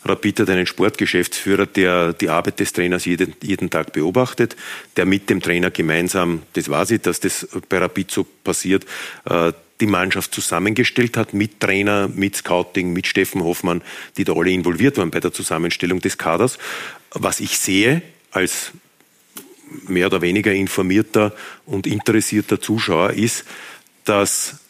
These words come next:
aus diesem Kader, der gemeinsam zusammengestellt wurde, keine Mannschaft formiert wurde bis jetzt. Und da sind schon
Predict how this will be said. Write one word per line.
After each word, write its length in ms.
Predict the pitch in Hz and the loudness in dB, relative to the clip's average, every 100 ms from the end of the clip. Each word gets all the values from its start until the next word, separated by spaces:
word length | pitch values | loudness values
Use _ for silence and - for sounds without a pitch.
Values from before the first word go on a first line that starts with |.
| _ - - | _ -20 -4
aus 200 | 101 - | -4 -2
diesem 280 | 107 92 82 | -2 -2 -2
Kader, 540 | - 76 87 135 165 - - - | -2 0 2 2 2 -2 -4 -2
der 100 | 90 | 0
gemeinsam 500 | 95 87 82 80 - | 0 0 0 -4 -6
zusammengestellt 960 | - - 76 90 90 - 101 101 - | -6 -4 -2 -2 0 0 0 0 0
wurde, 280 | 98 104 101 - - _ _ | 0 2 0 -4 -20 _ _
keine 240 | - 87 90 | -4 0 2
Mannschaft 500 | 90 107 120 - - | 2 2 2 0 0
formiert 460 | 95 90 82 78 | 0 2 0 0
wurde 220 | 78 69 | -2 -2
bis 180 | - - | -4 -2
jetzt. 340 | 76 65 - - - - - - | -2 -4 -8 -12 -14 -14 -14 -10
Und 200 | 127 - | -4 -2
da 60 | |
sind 220 | 92 104 98 | 0 0 2
schon 320 | 104 117 | 4 4